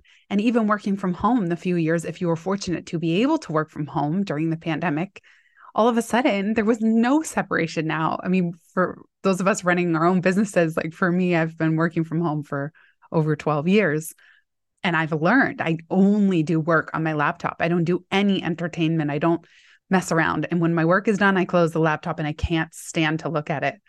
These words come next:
So I've had people <laughs> get mad at me that I won't just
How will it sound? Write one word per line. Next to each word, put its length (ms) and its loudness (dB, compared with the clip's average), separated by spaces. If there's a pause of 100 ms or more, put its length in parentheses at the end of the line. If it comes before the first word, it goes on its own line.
(300)
So 140 0
I've 140 0
had 180 0
people 260 -2
<laughs> 0 -
get 260 -2
mad 200 2
at 100 0
me 140 0
that 120 0
I 80 2
won't 200 2
just 200 -4